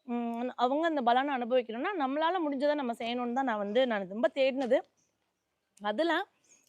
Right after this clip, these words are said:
கணேஷ் நர்சரியில சூப்பரா, அங்க பாருங்க பேக்கிங் பண்றதை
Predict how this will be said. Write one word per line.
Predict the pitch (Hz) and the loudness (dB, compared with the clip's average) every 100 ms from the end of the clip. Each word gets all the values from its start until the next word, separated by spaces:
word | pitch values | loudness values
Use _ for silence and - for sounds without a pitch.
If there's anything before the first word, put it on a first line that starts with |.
| 214 | 0
கணேஷ் | 233 370 370 | 2 2 2
நர்சரியில | 370 294 269 247 262 349 _ _ _ _ _ _ _ _ _ _ _ _ _ _ _ | 0 2 2 4 2 -2 _ _ _ _ _ _ _ _ _ _ _ _ _ _ _
சூப்பரா, | 359 - 339 | -6 4 4
அங்க | 320 240 | 4 2
பாருங்க | 247 240 208 | 2 2 0
பேக்கிங் | 254 277 294 233 | -2 0 -2 -2
பண்றதை | 220 240 | -2 -2